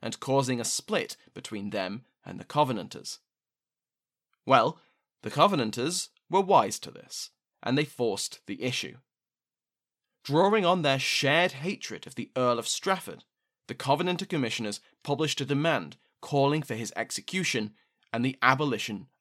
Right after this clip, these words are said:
of the episcopacy. Because, while all of this was going on, the Earl of Strafford was still being held in the Tower of London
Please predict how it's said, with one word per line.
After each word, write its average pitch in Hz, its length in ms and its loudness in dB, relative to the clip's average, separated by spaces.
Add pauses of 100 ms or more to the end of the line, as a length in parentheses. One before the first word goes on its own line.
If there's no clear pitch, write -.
of - 140 -18
the 98 100 -6
episcopacy. - 720 -8 (1600)
Because, 233 460 2 (380)
while 98 200 0
all 151 140 4
of 180 80 2
this 202 180 2
was 196 120 -4
going 190 320 4
on, 107 240 0 (400)
the 135 180 -4
Earl 123 240 4
of 139 80 0
Strafford - 540 -4 (220)
was 131 140 -2
still 180 380 2
being 156 300 2
held 117 360 0
in 104 100 -4
the 95 40 -8
Tower 131 440 -2
of 117 100 -4
London 143 420 0